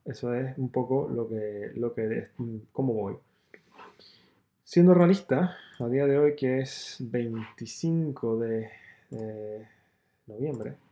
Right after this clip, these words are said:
me quedan unos cinco días, bueno, cuatro días más veintisiete días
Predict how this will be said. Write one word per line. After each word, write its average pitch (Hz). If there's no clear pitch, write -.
me 113
quedan 143
unos 120
cinco 170
días, 147
bueno, 101
cuatro 160
días 135
más 113
veintisiete 110
días 135